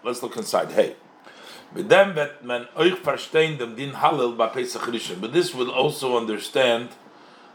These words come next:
the halacha why we say Hallel on the first Pesach during the, uh, eating of the, uh, Korban Pesach. Und der Chilik bei zwischen Pesach Rishon und Pesach Sheni, and also the difference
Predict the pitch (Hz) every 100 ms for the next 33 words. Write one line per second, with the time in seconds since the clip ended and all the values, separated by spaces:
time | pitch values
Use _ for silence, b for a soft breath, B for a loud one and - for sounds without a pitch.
0 | B 104 117 104 95 - - - - -
1 | - - 110 156 160 123 113 131 151 151
2 | 143 123 117 - 147 139 127 135 135 127
3 | 110 107 107 110 98 98 92 - _ 120
4 | 110 - - 90 85 - 120 - - _
5 | B B B 95 123 120 117 104 110 117
6 | 117 113 - 104 110 110 110 - 131 127
7 | 123 139 - - 113 117 107 104 101 110
8 | 110 110 107 113 104 110 - 117 107 123
9 | 120 160 - - B B B 120 127 135
10 | 139 208 226 202 165 151 151 147 139 147
11 | - 143 143 - 143 147 160 151 147 143
12 | 143 139 - 175 185 135 120 147 147 127
13 | 120 123 170 202 147 107 92 -